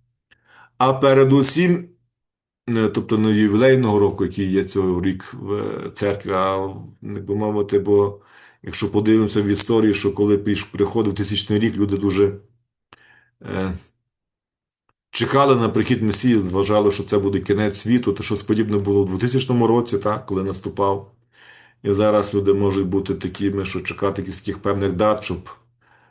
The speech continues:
е, що ніби це буде дата, коли має прийти Христос. Ніхто тої дати не знає, але деякі люди говорять про це і, так би мовити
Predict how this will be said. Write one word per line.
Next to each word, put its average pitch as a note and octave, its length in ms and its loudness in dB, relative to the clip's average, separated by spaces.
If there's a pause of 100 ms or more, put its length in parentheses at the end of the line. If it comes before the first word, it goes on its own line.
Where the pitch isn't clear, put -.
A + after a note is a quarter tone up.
(140)
е, - 60 -20 (840)
що - 200 -2
ніби G2 260 0
це G2 180 2
буде F#2 260 0
дата, F#2+ 340 -4
коли F#2 260 -4
має F#2+ 260 -6
прийти F#2 280 -2
Христос. G2+ 440 0
Ніхто G2+ 200 -2
тої A2 160 2
дати A#2 220 2
не A#2+ 100 2
знає, A#2+ 400 2
але A2+ 300 -2 (800)
деякі B2 400 2
люди B2 220 4
говорять A#2+ 460 4
про A2+ 120 0
це G#2+ 280 2
і, G2+ 40 6
так G2 140 0
би G2 100 0
мовити G#2 420 2